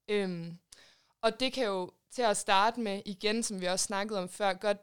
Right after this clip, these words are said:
være lidt misvisende for nogen, fordi at så virker det som om, at, at hun ligesom på en eller anden måde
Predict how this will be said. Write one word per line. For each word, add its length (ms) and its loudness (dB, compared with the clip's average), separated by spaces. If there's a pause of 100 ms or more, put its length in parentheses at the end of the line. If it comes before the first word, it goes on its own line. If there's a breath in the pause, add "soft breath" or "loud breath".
(200)
være 300 4
lidt 260 -2 (240)
misvisende 600 0
for 120 -8
nogen, 340 -2
fordi 320 -6
at 160 -4
så 100 2
virker 240 -2
det 80 -4
som 120 -4
om, 140 0
at, 100 -4 (200)
at 160 2
hun 180 -2
ligesom 260 -2
på 100 -4
en 60 0
eller 120 -2
anden 140 -4
måde 280 -2